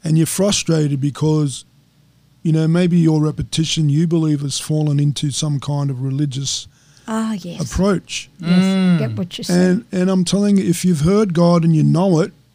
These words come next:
Speaker 1: 'cause you know in your spirit you've heard God,
Speaker 3: Yeah.
Speaker 1: just keep at it. You know, and I think that just before Pastor comes on, um, the Lord blessed me with, you know, a, a day's work,
Speaker 3: Yep.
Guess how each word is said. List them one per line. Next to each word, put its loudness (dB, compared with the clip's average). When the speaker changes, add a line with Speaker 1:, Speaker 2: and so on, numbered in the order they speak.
Speaker 1:
'cause -2
you 4
know 4
in 6
your 6
spirit 0
you've -2
heard -2
God, -4
Speaker 3:
Yeah. -8
Speaker 1:
just -4
keep 2
at 2
it. -4
You -4
know, 0
and -2
I -10
think -10
that -2
just -6
before -2
Pastor -2
comes -2
on, 0
um, 0
the 2
Lord 6
blessed 4
me 8
with, 4
you 4
know, 4
a, 0
a 0
day's 4
work, 4
Speaker 3:
Yep. -6